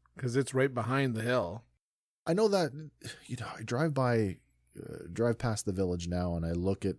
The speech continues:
Speaker 2: the, for lack of better word, the fucking kibble that has evolved on that thing. Like, it's more than just a water tower now.
Speaker 1: Oh, yes.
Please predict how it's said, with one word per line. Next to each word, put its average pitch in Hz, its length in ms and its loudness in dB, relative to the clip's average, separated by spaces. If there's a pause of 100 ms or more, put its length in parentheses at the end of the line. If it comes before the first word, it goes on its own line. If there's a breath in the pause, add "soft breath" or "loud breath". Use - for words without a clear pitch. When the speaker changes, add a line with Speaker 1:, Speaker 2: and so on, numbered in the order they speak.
(100)
Speaker 2:
the, 80 420 -4 (880)
for 104 200 2
lack 95 280 4
of 90 120 2
better 90 260 6
word, 87 580 0 (100)
the 95 160 0
fucking - 760 -8
kibble 95 680 2
that 95 240 2
has 95 280 -2
evolved 92 600 2
on 104 200 0
that 104 240 2
thing. 107 360 0
Like, 95 340 2
it's - 200 -6
more 110 180 4
than 104 120 4
just 95 160 0
a 92 40 2
water 82 280 2
tower 78 280 -2
now. 73 180 -2
Speaker 1:
Oh, 135 80 6
yes. - 520 -6